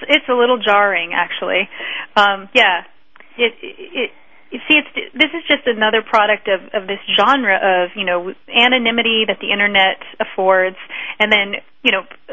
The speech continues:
it, people who don't understand how to use it responsibly and how you, uh, it's just, I think it's horrible.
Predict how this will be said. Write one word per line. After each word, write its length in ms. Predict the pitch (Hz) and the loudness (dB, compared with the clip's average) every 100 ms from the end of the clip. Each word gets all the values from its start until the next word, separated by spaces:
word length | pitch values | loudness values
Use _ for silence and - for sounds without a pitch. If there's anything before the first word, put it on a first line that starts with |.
| - - | -14 -2
it, 180 | 247 233 - - | -2 -2 -10 -6
people 220 | 277 285 | -2 0
who 160 | 247 196 | -2 2
don't 320 | 220 220 214 | 2 2 -2
understand 600 | 220 208 202 - 202 196 | -2 -2 -2 0 0 0
how 80 | 202 | 0
to 60 | 196 | -2
use 220 | 196 196 | -6 -4
it 80 | 196 | -4
responsibly 680 | 175 - 190 190 - 190 175 | -4 0 0 0 -4 0 0
and 100 | 190 | 0
how 260 | 196 185 - | 2 2 0
you, 120 | - 233 - - - | -8 -8 -10 -20 -10
uh, 240 | 214 226 - | 0 0 0
it's 180 | - - 285 | -8 -2 -2
just, 160 | 240 - - - | -2 -6 -20 -2
I 120 | 233 214 | -2 0
think 180 | 226 - | -6 -8
it's 100 | - | -6
horrible. 460 | 196 190 190 185 | 0 0 0 -4